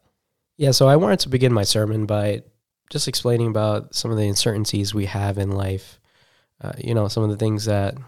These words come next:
we, we experience in our daily lives, and just, you know, we, we have our worries and fears. Um, what is the future going to look like?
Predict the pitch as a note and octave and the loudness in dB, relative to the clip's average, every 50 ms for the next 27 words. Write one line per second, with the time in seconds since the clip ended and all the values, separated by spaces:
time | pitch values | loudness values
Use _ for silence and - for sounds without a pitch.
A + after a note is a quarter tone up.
0 | - _ A2+ B2+ C3 - - A#2 A#2+ A2+ - - - B2 A#2 A2+ A2+ A2 A2+ A2 | -18 _ -2 -2 -2 -2 0 0 0 0 0 -2 -2 0 2 2 2 2 0 -2
1 | - A2 A2 A2 G#2 G2+ A2 A2+ A2+ A2+ A2+ A2 G#2+ G#2+ G#2+ A2 A2 A2+ A2 A2 | -2 -2 0 -2 0 0 0 0 0 0 -2 -2 -2 -2 -2 -4 -4 -6 -4 -4
2 | A2 G#2+ - - - _ - G#2+ G#2 G#2 G#2 G#2 _ - _ _ _ _ _ - | -4 -4 -6 -8 -10 _ -8 -6 -4 -4 -6 -6 _ -18 _ _ _ _ _ -6
3 | A#2 A2+ - _ - A2+ A2 G#2+ G#2+ G2+ G#2 G#2 G#2 G#2+ G#2 G2+ G#2 A#2 B2 B2 | -6 -6 -6 _ -14 -14 -8 -8 -6 -4 -2 -2 0 0 -2 -2 0 2 2 2
4 | A#2+ A#2+ A#2 A#2+ A#2 A#2 - D3 D3+ C3+ G#2 F#2+ - - - - G2+ G2 G2 G#2+ | 2 2 2 0 -2 -2 -2 -4 -4 -4 -4 -6 -8 -10 -8 -8 -8 -8 -8 -8
5 | A#2+ A2+ G#2+ G#2 G#2+ A2 G#2+ A2 G#2 - - _ _ _ - A2 G#2 - G#2 G2+ | -10 -8 -4 -4 -4 -2 -4 -4 -6 -8 -10 _ _ _ -8 -8 -6 -4 -4 -6
6 | G2+ G#2 G2+ G2+ G2 - G#2 F#2+ G2 G2+ G#2 - - F#2+ F#2 F#2+ F#2 - - | -4 -2 -2 -2 -2 -4 -4 -4 -4 -4 -6 -6 -8 -10 -10 -10 -12 -16 -20